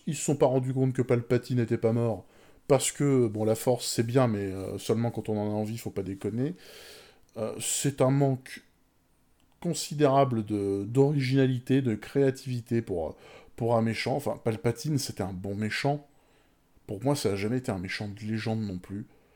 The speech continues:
Ça servait à rien de le ramener, ça a fait plus de mal que de bien, ça apporte de graves problèmes d'incohérence. Euh, bon, au moins, l'acteur, il a toujours l'air de s'amuser autant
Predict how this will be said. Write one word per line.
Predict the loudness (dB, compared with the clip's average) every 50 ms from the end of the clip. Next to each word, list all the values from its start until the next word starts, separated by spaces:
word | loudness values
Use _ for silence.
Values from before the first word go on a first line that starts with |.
| _ _ _ _ _ _
Ça | -12 -8 -6
servait | -4 -4 -4 -4 -2 -4
à | -4 -2
rien | 0 0 0 2
de | 2 4
le | 2 4
ramener, | 2 2 0 0 -2 -2 -2 -4 -4 -4
ça | -2 -2 -2 -2
a |
fait | -4 -6 -10 -12
plus | -8 -8 -8 -4 -2
de | 0 0
mal | 2 2 0 0 -2 -4 -4
que | -4 -4
de | -4
bien, | -4 -4 -4 -4 -2 -2 -4
ça | -2 -4 -4
apporte | -4 -4 -6 -6 -6 -8
de | -12
graves | -12 -10 -10 -12 -12 -12
problèmes | -8 -6 -4 -2 -2 -4 -4 -6
d'incohérence. | -8 -8 -6 -4 -2 -2 0 0 0 0 0 0 -2 -4 -10 -14 -16 -20 -20 -20 -20 -20 -20 -20 -20 -20 -20 -20 -20 _ _ -12 -10
Euh, | -8 -6 -6 -6 -6 -6 -8 -8 -10 -10 -8
bon, | -2 2 6 8 8 8
au |
moins, | 8 8 8 8
l'acteur, | 8 6 4 2 4 6 6 8 8 6
il | 4 4
a |
toujours | 2 0 0 2 4 4
l'air | 4 4 4
de | 2
s'amuser | 0 2 2 2 2 2 2 2 2
autant | 0 0 0 -4 -4 -6